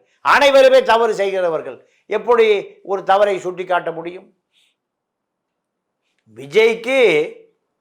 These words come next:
கூட்டம் கட்டுக்கடங்காமல் வருகிறது. திமுக, அண்ணா திமுக மீது உள்ள அதிருப்தி, சினிமா கவர்ச்சி, இப்படி அத்தனையும் தி மு க, அண்ணா தி மு கவை எதிர்க்கக்கூடியவர்களெல்லாம்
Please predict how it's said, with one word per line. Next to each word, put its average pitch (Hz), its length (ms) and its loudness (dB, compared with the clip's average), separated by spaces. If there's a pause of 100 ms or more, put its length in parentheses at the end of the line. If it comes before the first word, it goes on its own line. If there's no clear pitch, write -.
(840)
கூட்டம் 190 420 0
கட்டுக்கடங்காமல் 156 800 -4
வருகிறது. 123 340 -10
திமுக, 165 400 -8
அண்ணா 160 360 -2
திமுக 147 380 -10 (380)
மீது 156 340 -10
உள்ள 160 180 -4 (180)
அதிருப்தி, 147 580 -4 (800)
சினிமா 180 360 0
கவர்ச்சி, 165 560 -2 (520)
இப்படி 170 380 -8 (260)
அத்தனையும் 190 680 0 (540)
தி 185 100 -8
மு 202 160 -2
க, 202 120 -4
அண்ணா 196 260 2
தி 196 120 0
மு 190 160 -4
கவை 185 360 2 (280)
எதிர்க்கக்கூடியவர்களெல்லாம் 196 1300 2